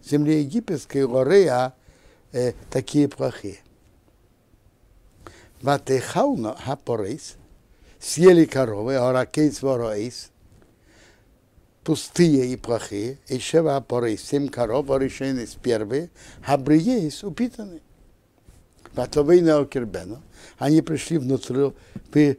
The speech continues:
внутрь их, в Рейнейда, и не, и, и неизвестно, гибо окербену, что они пришли внутри их.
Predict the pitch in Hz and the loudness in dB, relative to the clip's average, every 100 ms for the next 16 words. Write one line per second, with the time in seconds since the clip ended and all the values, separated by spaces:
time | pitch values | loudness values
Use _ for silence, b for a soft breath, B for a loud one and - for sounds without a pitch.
0 | B - 135 139 - 120 123 151 - - | B -8 -4 -4 -2 -2 0 -2 -6 -16
1 | - _ b - 127 151 165 202 214 107 | -20 _ b -10 -2 0 2 0 -4 -10
2 | 95 _ _ - 147 139 147 170 185 151 | -16 _ _ -8 -4 -2 -2 -2 -4 -10
3 | - b b - 127 170 175 156 196 190 | -18 b b -16 -14 -10 -4 -2 -2 -4
4 | 127 151 208 - 127 110 131 127 135 127 | -6 -4 -4 -6 -10 -4 -2 2 2 2
5 | 123 - 127 113 110 101 101 B B - | -2 -4 -6 -4 -4 -6 -10 B B -10
6 | 139 151 143 139 131 135 135 131 110 120 | -2 0 0 -2 -6 -4 -2 -4 -4 -8
7 | 113 104 | -8 -12